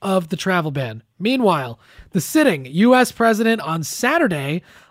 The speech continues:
lashed out at U S District Judge James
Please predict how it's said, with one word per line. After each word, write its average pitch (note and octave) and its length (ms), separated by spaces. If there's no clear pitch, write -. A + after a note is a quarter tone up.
lashed A#3 420
out A#3 300
at D#3+ 100
U G#3+ 240
S A3+ 180
District G3+ 520
Judge E3+ 580
James G3 600